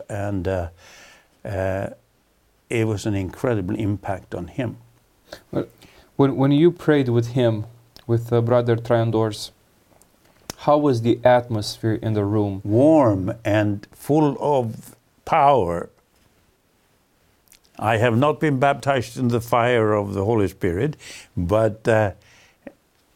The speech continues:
Speaker 1: and that will come later, but it was an amazing power whe-, when he prayed. Now, he was humble.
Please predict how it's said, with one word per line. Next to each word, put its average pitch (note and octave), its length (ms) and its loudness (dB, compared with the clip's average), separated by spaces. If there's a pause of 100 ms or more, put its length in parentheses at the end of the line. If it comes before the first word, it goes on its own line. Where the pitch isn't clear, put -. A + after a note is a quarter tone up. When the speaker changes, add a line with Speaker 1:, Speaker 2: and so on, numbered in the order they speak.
Speaker 1:
and A2 160 2
that C3+ 160 2
will A#2 140 -2
come A#2 520 0
later, G#2+ 480 -2 (380)
but G#2+ 440 -4 (220)
it A#2+ 160 2
was A#2 240 0
an G#2+ 120 0
amazing A2 880 -2 (480)
power F#2 580 0
whe-, G#2+ 460 -4
when G#2 180 -4
he G2+ 140 -4
prayed. F#2 400 -8 (400)
Now, D3 140 -2
he D3 180 0
was D3 240 -4
humble. A#2 680 0